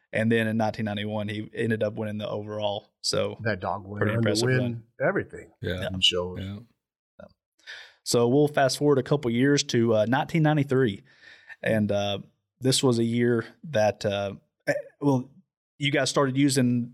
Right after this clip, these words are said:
Speaker 1: uh, did away with the convoys and you started using a draw system. And I think we talked about that a little bit in Autumn Oaks. That might have been the first time you ever did it with the Winter Classic, the following, but with the whiteboards and the maps and kinda doing away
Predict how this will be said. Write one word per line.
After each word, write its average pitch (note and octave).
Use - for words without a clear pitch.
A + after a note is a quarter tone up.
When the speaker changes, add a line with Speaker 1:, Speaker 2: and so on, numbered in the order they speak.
Speaker 1:
uh, A2+
did D3+
away C#3+
with C3
the A2+
convoys B2
and A2+
you A2+
started C3
using B2+
a G#2
draw A#2
system. G#2+
And A2+
I A#2
think D#3
we C3
talked B2+
about A#2+
that A#2
a A2
little A#2
bit A#2
in A#2
Autumn A2+
Oaks. A2+
That A#2
might A2+
have A2
been A2
the G#2+
first A2+
time A2+
you A2+
ever G#2+
did A2
it A2
with A#2+
the A2+
Winter A2+
Classic, A2
the G#2
following, A2
but A2
with A2
the A2
whiteboards A#2+
and A2
the A2
maps A#2
and A2
kinda A2+
doing A#2+
away A2